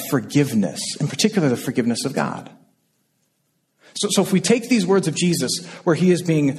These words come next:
mocked and murdered, yet asking for the Father to forgive them, in that very moment, if we look at these words, the first thing I think it tells us,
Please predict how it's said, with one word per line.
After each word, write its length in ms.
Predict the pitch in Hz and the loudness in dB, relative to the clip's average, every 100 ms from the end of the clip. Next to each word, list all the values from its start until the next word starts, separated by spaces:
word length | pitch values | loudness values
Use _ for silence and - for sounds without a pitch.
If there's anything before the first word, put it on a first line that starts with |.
| - | -4
mocked 640 | 131 135 175 208 214 - - - - | 0 2 4 2 0 -6 -12 -12 -4
and 180 | 151 143 | 0 2
murdered, 720 | 156 185 208 147 104 98 143 - - _ _ _ _ - | 4 4 4 2 -2 -4 -10 -16 -20 _ _ _ _ -2
yet 600 | 147 165 - - - - - - - | 2 2 0 -12 -18 -20 -20 -20 -2
asking 720 | 190 220 - - - 156 135 | 2 2 0 -4 0 0 0
for 140 | 135 147 | 0 -2
the 40 | |
Father 380 | - 180 190 170 | 2 4 2 0
to 160 | - | -6
forgive 460 | 143 143 139 156 - | -8 -4 0 0 0
them, 380 | 95 - - 139 - _ _ _ - | -8 -8 -12 -14 -20 _ _ _ 2
in 200 | 220 233 | 4 4
that 180 | 190 160 | 2 2
very 240 | 170 151 | 2 4
moment, 300 | 147 147 120 | 2 0 0
if 20 | |
we 80 | 143 | 0
look 160 | 190 214 | 0 0
at 80 | |
these 160 | 208 151 | 0 0
words, 300 | 143 127 - | 0 0 -2
the 80 | 139 | -4
first 280 | - 240 240 | 0 0 0
thing 140 | 220 | 0
I 20 | |
think 200 | 185 165 | 0 -2
it 80 | - | -2
tells 260 | 139 131 | -4 -4
us, 140 | - | -6